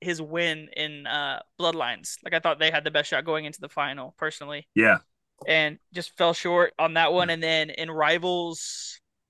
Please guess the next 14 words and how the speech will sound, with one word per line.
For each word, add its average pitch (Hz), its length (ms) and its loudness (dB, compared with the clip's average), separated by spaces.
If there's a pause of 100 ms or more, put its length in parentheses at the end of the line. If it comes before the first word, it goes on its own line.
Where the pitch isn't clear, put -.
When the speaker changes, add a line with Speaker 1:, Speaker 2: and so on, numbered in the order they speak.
(320)
Speaker 1:
I - 240 -10
wanna 160 100 -4
say 165 160 -6 (100)
three, 160 560 -2 (720)
really 196 300 8
played 165 220 2
the 151 60 -6
dumbest 156 340 -2
move 160 140 -8
he 151 40 -10
could 147 320 -4 (140)
in 175 60 -14
trying 175 240 0
to 175 80 0